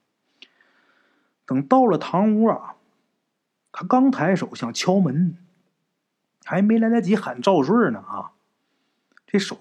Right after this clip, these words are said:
刚搭门上，呲呀一声，这门自己就开了。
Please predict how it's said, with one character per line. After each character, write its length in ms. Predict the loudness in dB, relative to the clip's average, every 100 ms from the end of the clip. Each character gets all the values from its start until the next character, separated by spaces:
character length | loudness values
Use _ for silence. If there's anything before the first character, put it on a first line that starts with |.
| 0
刚 240 | 2 2
搭 240 | 0 0 -2
门 300 | -2 -4 -4
上， 160 | -6 _ _ _ _ _
呲 200 | -6 0
呀 380 | 0 0 2 2
一 100 | 2
声， 260 | -2 -8 -6
这 80 |
门 200 | -4 -2
自 160 | -4 -4
己 80 | -6
就 100 | -6
开 300 | -8 -8
了。 120 | -10